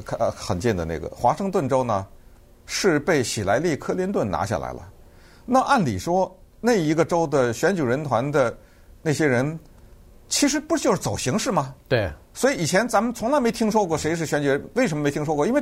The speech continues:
Speaker 1: 他们没什么意义，都是走形式啊。还是有人在投票的时候，刚才不是写在纸上吗？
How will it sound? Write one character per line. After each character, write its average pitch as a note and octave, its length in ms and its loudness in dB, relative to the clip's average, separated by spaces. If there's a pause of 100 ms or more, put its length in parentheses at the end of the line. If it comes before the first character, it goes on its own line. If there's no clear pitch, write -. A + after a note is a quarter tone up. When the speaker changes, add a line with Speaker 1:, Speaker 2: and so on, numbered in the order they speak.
(120)
Speaker 1:
他 - 120 0
们 B3 160 2
没 G#3 140 2
什 A#3 80 -2
么 A#3 80 0
意 B3+ 80 0
义， A#3+ 60 0
都 A3+ 100 0
是 G#3+ 60 2
走 F#2 180 0
形 G2 240 -6
式 - 140 -6
啊。 A#2+ 180 0 (760)
还 - 200 0
是 G3 140 -2
有 B2 100 4
人 G2 260 0 (580)
在 D#3+ 140 2
投 C#3+ 180 0
票 D#3+ 160 2
的 A2+ 120 -6
时 G2 80 -8
候， G#2+ 200 -2 (400)
刚 G3 140 2
才 G3+ 100 2
不 G3+ 120 0
是 F#3 80 -2
写 B2+ 120 0
在 F3+ 80 2
纸 B2+ 200 -2
上 A#2+ 140 0
吗？ F3+ 140 -2